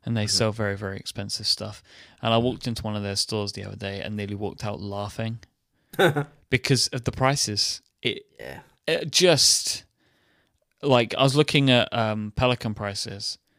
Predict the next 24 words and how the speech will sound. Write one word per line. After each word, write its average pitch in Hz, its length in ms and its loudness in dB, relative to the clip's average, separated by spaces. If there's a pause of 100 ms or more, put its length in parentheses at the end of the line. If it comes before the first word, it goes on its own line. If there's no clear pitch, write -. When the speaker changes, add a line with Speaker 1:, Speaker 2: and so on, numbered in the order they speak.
(320)
Speaker 2:
Sure. 90 260 -10 (140)
Speaker 1:
Uh, 104 640 -2 (720)
and 117 460 0 (720)
I 117 140 2
was 117 180 -2
with 120 120 -4
my 107 260 -2
special 110 380 -6
lady, 107 580 -4
and 113 160 -2
I 107 80 -2
was 104 240 -6
like, 104 300 -6 (920)
"I 139 440 4
know 113 580 0 (240)
about 107 380 -4 (160)
three 123 300 2
different 120 300 -2
companies, 107 600 -10 (440)
two 143 200 6
of 135 120 6
which 120 260 4
sponsor 110 440 -2
me 104 300 -10